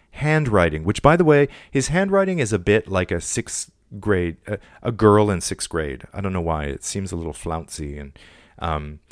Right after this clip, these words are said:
but he's actually a good writer. He makes some spelling mistakes, but he's actually a good writer. But, um, okay. So the document is called Information on My Case. And like I said, he goes through details of the trial. So I'm gonna read a few excerpts of this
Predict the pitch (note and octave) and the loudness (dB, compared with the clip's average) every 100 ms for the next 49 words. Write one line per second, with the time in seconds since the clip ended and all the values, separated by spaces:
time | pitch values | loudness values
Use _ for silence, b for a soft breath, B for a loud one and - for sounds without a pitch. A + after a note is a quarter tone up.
0 | B - F3 F#3 F#3 D4+ - F3+ A2+ A#2 | B -2 0 0 -2 -2 -2 0 2 2
1 | F#2 F2 F#2+ C3+ F2+ D#2 G2+ C3+ B2+ - | 0 0 2 4 2 0 -2 2 2 2
2 | C#3 - G2 F2+ D2+ - D2+ - G#2+ A2+ | 0 2 4 2 -4 -6 -6 -2 -2 -2
3 | - - F3 F#2 E2+ D#2+ E2+ D#2 C#2+ D2 | -4 -2 0 2 0 -2 -2 -2 -6 -2
4 | G2 - A2 G#2 G2+ G2 - _ _ _ | -2 0 0 0 0 -6 -16 _ _ _
5 | _ _ _ _ - A#2 E2+ _ B B | _ _ _ _ -4 -2 -2 _ B B
6 | B B - - C3+ A2+ B2 A#2+ A#2 - | B B -4 4 6 4 2 2 2 -2
7 | _ _ - C#3+ F3 - A#2 F2+ G#2 - | _ _ 0 4 4 2 -2 -2 -6 0
8 | F#2+ F2+ - - F#3+ G#3+ D3 G#2+ G2+ A#2 | 2 2 -2 -2 -2 0 2 2 -2 -4
9 | F#2+ E2 D#2+ E2+ - - - _ _ _ | -4 -4 -4 -6 -6 -14 -16 _ _ _
10 | _ _ _ _ _ _ _ A2+ G2+ G2+ | _ _ _ _ _ _ _ 0 2 2
11 | G2+ G#2+ G#2 - D#2 F2 G#2 - G2+ F#2+ | 0 -2 -2 -2 -2 0 0 0 -4 -4
12 | - F#2+ E2 D2+ - - F#2 D#2 C#2+ B | -2 -4 -4 -8 -10 -4 -2 -2 -4 B
13 | B B - G#2+ B2+ A2 G#2+ F#2+ - D3 | B B 0 2 2 2 2 0 -4 -4
14 | F3 G2 - - F2 E2+ - - F2 E2+ | -2 -4 -6 -4 -4 -4 -10 -12 -10 -6
15 | D#2 - | -6 -8